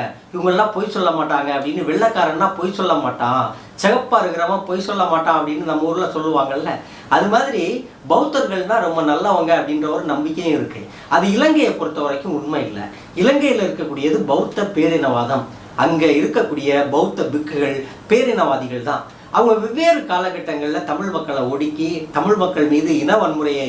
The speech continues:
ஏவிய ஒரு பாசிச சக்திகள் தான். அப்புறம் பொதுவாவே இந்த பௌத்தர்கள் தான் நல்லவங்க, கிறிஸ்தவர்கள்னா ரொம்ப நல்லவங்க, இந்துக்கள்னா ரொம்ப ரொம்ப நல்லவங்க, முஸ்லிம்கள்னா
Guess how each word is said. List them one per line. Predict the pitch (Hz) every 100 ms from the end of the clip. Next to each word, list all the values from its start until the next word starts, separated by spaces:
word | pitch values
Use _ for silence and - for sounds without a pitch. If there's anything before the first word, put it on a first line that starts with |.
| 120
ஏவிய | 147 147 147 170 - - - -
ஒரு | 147 143 123 117 - -
பாசிச | 220 277 254 185
சக்திகள் | 143 139 - 143 131 147
தான். | - - - -
அப்புறம் | 208 254 - 180
பொதுவாவே | 202 190 165 151 156 - - -
இந்த | 160 160
பௌத்தர்கள் | 196 - 175 160 156
தான் | 170 151
நல்லவங்க, | 147 156 143 127 123 110 101 - -
கிறிஸ்தவர்கள்னா | 196 - 240 185 160 156 160 160
ரொம்ப | 143 147
நல்லவங்க, | 131 143 151 123 120 113 101 - - 175
இந்துக்கள்னா | 220 233 - 180 180 202
ரொம்ப | 147 170
ரொம்ப | 196 202
நல்லவங்க, | 190 143 160 143 120 117 113 - - -
முஸ்லிம்கள்னா | 143 - 262 233 190 160